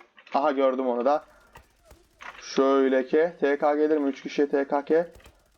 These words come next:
T K K geldi be. Gençler kesin hileyim. Yorumlara yazın hile miyim değil miyim?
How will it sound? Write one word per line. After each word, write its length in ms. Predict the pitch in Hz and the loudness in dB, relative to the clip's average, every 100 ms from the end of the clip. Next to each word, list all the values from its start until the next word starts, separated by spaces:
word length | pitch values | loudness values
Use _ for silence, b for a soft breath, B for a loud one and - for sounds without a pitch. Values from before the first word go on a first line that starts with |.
| - | -4
T 300 | 214 294 269 | 0 0 -2
K 200 | 254 339 | -2 0
K 140 | 349 | 2
geldi 360 | 339 339 294 277 | 2 2 2 2
be. 220 | 330 339 B B B B | 2 2 B B B B
Gençler 380 | 175 190 175 131 | -2 2 0 0
kesin 360 | 190 - 277 190 | -4 0 -2 0
hileyim. 520 | 180 151 143 165 - _ _ - | -2 0 0 -2 -8 _ _ 0
Yorumlara 460 | 349 285 285 277 | 2 2 0 0
yazın 240 | 277 277 226 | 0 -2 -4
hile 340 | 190 240 240 | 0 2 4
miyim 260 | 220 220 175 | 2 0 2
değil 220 | 190 180 | 0 0
miyim? 240 | 143 156 | -4 -6